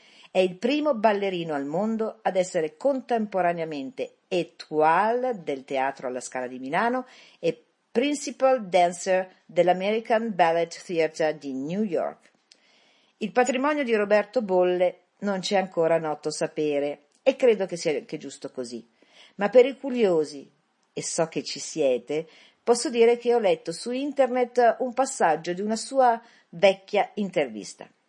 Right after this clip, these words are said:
Roberto Bolle, all'epoca ventitreenne, dichiarò che quando era giovanissimo e lavorava alla Scala, aveva un contratto a tempo indeterminato, tredicesima,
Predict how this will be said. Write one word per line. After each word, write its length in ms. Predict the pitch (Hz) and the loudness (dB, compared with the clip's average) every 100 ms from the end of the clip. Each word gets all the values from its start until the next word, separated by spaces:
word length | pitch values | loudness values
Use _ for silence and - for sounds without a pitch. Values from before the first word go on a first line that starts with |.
| _ _ _ _ _ _ _ _ _ | _ _ _ _ _ _ _ _ _
Roberto 500 | 151 151 196 202 196 | -4 2 4 2 -2
Bolle, 640 | 180 185 170 165 160 170 - | -2 2 2 2 2 2 2
all'epoca 600 | 151 151 160 156 - 131 | -4 -2 -4 -4 -6 -6
ventitreenne, 1160 | 127 170 202 190 - 156 147 139 131 135 151 165 | -2 -4 -2 -6 -6 0 0 0 -2 -6 -8 -10
dichiarò 800 | 170 214 - 247 185 170 180 - _ | -10 -6 0 2 4 2 0 -6 _
che 160 | - 151 | -12 -6
quando 260 | 214 262 220 | 0 2 2
era 220 | 190 175 | 2 0
giovanissimo 720 | 175 170 156 147 - - 139 | -2 -2 -2 -4 -8 -10 -6
e 20 | |
lavorava 400 | 131 131 143 156 | -4 -2 -2 0
alla 140 | 131 123 | -2 -6
Scala, 520 | - 139 120 120 139 - _ _ | -8 -6 -4 -4 -6 -12 _ _
aveva 600 | - 269 294 359 277 247 | 0 0 0 0 4 6
un 480 | 240 240 240 233 226 - _ _ _ | 6 2 -2 -2 -4 -6 _ _ _
contratto 960 | - 185 175 202 196 233 - - 311 311 | -2 -2 0 2 4 4 0 -6 -6 -2
a 120 | 208 | -4
tempo 580 | - 185 202 226 226 - | 0 2 2 -2 -6 -4
indeterminato, 1200 | 226 262 247 247 220 208 202 160 143 143 147 156 _ _ | -2 0 0 -2 -2 -4 -4 -4 -6 -6 -10 -12 _ _
tredicesima, 960 | - 147 135 120 - 156 175 226 240 | -8 -6 -6 -6 -2 -2 -2 -4 -6